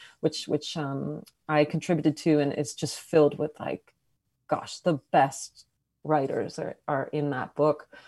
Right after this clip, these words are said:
Um, Horse Crazy, Sarah Maslin Neer, um, Why Women Ride. There, there's lots of books trying to, to get at this. I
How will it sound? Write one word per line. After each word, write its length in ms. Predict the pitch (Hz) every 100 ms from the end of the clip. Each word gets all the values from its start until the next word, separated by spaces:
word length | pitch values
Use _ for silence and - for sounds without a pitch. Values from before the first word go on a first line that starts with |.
| - _ _
Um, 300 | 165 147 147
Horse 520 | 139 - 196 185 165
Crazy, 800 | - - 165 165 156 165 156 151
Sarah 400 | 151 180 165 147
Maslin 640 | 143 143 143 131 143 139 147
Neer, 580 | 185 180 175 170 165 - - - - _ _
um, 420 | - 151 139 135 - _ _ _ _ _ - -
Why 500 | 139 165 151 156 156
Women 500 | 147 151 147 139 139
Ride. 640 | 156 160 160 156 160 156
There, 160 | 160
there's 240 | 147 175 185
lots 240 | 208 214
of 140 | 190 -
books 260 | 165 -
trying 280 | - 175 151
to, 280 | - 156 -
to 200 | - 160
get 220 | 143 147
at 180 | 147 -
this. 320 | - - - - _ _ - - _
I 640 | 202 226 269 285 285 277